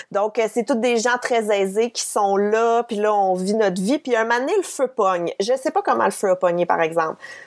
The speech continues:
Je vais dire une bougie renversée, mais je suis vraiment pas sûre de ce que j'avance.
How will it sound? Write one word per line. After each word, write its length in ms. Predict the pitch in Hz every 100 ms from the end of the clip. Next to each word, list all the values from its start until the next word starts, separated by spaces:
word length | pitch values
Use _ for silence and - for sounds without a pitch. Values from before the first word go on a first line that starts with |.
| -
Je 120 | 185
vais 160 | 196 240
dire 320 | 208 311 427
une 140 | 311 240
bougie 400 | 226 233 233 269
renversée, 720 | 240 202 - - - 185 160 -
mais 160 | 180 185
je 60 |
suis 220 | - -
vraiment 460 | 185 180 190 185 185
pas 140 | 180
sûre 280 | 175 180 170
de 80 | 170
ce 100 | 165
que 120 | 170
j'avance. 720 | 165 156 156 143 - - -